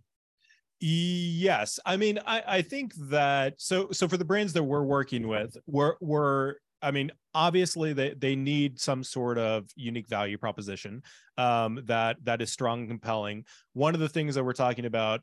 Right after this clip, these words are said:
in regards to, uh, a-, actually having that, like, kind of conscious capitalism sort of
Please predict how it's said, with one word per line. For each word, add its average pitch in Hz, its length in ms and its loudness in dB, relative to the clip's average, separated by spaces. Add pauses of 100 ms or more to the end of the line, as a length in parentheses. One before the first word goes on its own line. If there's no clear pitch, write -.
(100)
in 120 140 -6
regards 117 500 -2
to, 117 440 -4 (120)
uh, 120 300 0 (240)
a-, 139 200 -2
actually 127 420 0
having 117 320 0
that, 113 200 -2
like, 107 280 -2 (320)
kind 135 160 0
of 117 80 -2
conscious 139 340 0
capitalism 120 800 -2 (240)
sort 131 260 2
of 120 160 4